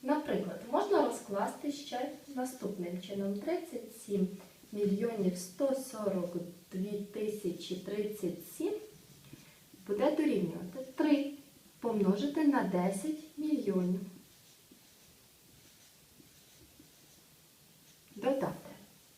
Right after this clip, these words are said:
сім помножити на один мільйон. Додати один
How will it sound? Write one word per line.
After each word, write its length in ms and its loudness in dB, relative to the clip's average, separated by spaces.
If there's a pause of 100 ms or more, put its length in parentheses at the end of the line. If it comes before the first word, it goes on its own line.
(920)
сім 320 2 (420)
помножити 680 -4
на 360 0 (880)
один 460 2 (680)
мільйон. 540 2 (3250)
Додати 800 -4 (240)
один 500 2